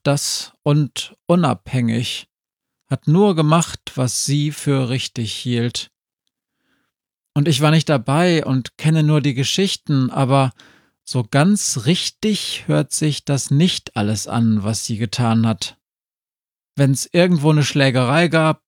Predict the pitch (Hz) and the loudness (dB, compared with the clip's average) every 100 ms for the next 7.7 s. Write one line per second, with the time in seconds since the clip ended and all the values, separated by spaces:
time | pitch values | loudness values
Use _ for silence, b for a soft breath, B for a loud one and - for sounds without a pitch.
0 | - 120 120 120 151 117 127 123 117 - | -2 0 0 0 -2 -2 -2 0 0 -2
1 | - 120 113 127 113 - _ _ _ _ | -2 -2 0 0 -2 -4 _ _ _ _
2 | _ _ - 123 123 131 143 135 - - | _ _ -8 -2 0 2 2 0 -2 -16
3 | - 143 - 123 117 120 135 107 127 110 | -4 -4 -2 0 0 0 -2 0 0 0
4 | 107 _ b b b b b b b b | -2 _ b b b b b b b b
5 | b b - 131 127 - 139 143 151 143 | b b -2 2 2 2 0 2 2 4
6 | 131 143 123 123 147 151 131 110 110 123 | 2 2 0 0 2 2 4 2 0 -2
7 | 107 110 - 120 104 - - | -2 -4 -4 -6 -6 -10 -14